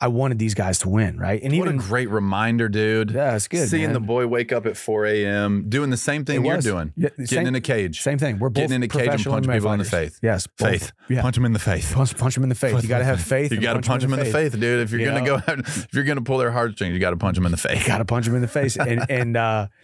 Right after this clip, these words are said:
Speaker 1: and Roosevelt, man, like, I obviously loved him from the very get-go, but it was kind of a, hey, I might like, I might, I knew right away I loved him as a f-, as a fighter and his
Speaker 2: Mm-hmm.
Speaker 1: mentality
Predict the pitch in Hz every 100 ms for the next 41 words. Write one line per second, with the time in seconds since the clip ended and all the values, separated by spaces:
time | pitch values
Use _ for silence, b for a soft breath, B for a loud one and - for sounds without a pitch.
0 | B B 135 131 135 139 135 139 127 131
1 | 131 131 113 95 - _ _ _ _ 117
2 | 127 123 120 113 - - 139 139 127 110
3 | 120 135 120 120 107 117 104 95 107 117
4 | 110 107 95 101 113 107 104 101 139 131
5 | 123 143 156 156 135 113 b b - 143
6 | 131 147 160 135 110 107 113 101 _ 117
7 | 127 143 131 - _ _ - 170 175 147
8 | 127 120 107 117 110 107 95 95 - 120
9 | 110 101 117 117 120 117 107 107 147 139
10 | 143 139 113 101 101